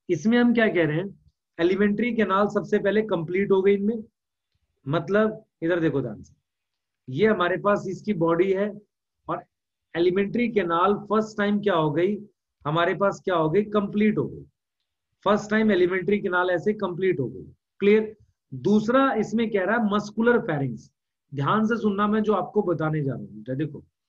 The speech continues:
आप खाना खाते वक्त, खाना खाते वक्त मुंह से, आ, ये जो हमारे पास muscles होती हैं, ये जो जॉ के आसपास muscles होती हैं, इनसे force लगा सकते हैं।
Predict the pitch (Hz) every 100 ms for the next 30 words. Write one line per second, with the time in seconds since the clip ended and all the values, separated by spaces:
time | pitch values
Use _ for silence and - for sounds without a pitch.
0 | _ _ _ _ 156 170 208 - - -
1 | 160 170 208 226 - 170 160 175 143 175
2 | 180 - - 151 185 196 156 147 160 151
3 | 180 202 - _ _ _ - 139 175 202
4 | 208 214 226 226 - _ _ 156 151 151
5 | 151 160 190 170 160 170 208 208 160 147
6 | 151 202 175 156 156 170 208 208 _ _
7 | _ - 151 151 190 139 156 165 165 196
8 | 170 156 190 147 156 147 190 165 170 135
9 | 196 214 214 _ _ 180 185 214 214 196
10 | 190 185 156 127 - - 104 87